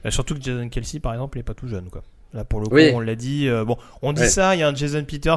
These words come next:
Speaker 1: qui doit avoir à peu près soixante-quatre ans sur, euh,
Speaker 2: <laughs> Ouais.
Speaker 1: qui va, qui va sans doute revenir. Je suis pas sûr qu'il ait re-signé officiellement, mais en tout cas, il a pas dit qu'il arrêtait.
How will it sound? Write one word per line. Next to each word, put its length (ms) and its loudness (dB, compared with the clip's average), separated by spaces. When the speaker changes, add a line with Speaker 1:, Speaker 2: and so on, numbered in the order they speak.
Speaker 1:
qui 80 -4
doit 140 4
avoir 160 4
à 80 2
peu 80 -2
près 160 0
soixante-quatre 580 -2
ans 100 4
sur, 160 0
euh, 200 4
Speaker 2:
<laughs> 440 6
Ouais. 320 6
Speaker 1:
qui 140 2
va, 300 0
qui 140 -2
va 100 -6
sans 160 -6
doute 160 0
revenir. 240 4
Je 80 -2
suis 20 -10
pas 80 4
sûr 140 0
qu'il 160 -2
ait 20 2
re-signé 300 0
officiellement, 560 2
mais 100 2
en 80 0
tout 140 -2
cas, 220 2
il 100 0
a 40 0
pas 140 8
dit 80 -2
qu'il 180 4
arrêtait. 440 0